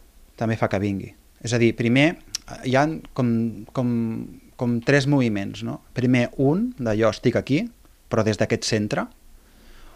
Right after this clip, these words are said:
Un segon moviment d'aspiració, jo vull arribar aquí,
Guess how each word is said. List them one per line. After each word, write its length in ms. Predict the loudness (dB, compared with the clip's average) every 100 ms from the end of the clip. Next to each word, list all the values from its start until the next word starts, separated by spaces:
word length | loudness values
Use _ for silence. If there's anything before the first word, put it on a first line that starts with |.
| -20 -20 -2
Un 180 | 2 4 4 2 0 -2 -6 -10 -16 -20 _ -6
segon 280 | -2 2 4
moviment 400 | 4 4 2 2
d'aspiració, 760 | 0 0 2 0 2 2 0 -2
jo 180 | 2 4
vull 220 | 6 6
arribar 380 | 6 4 2 0
aquí, 320 | -4 -4 -4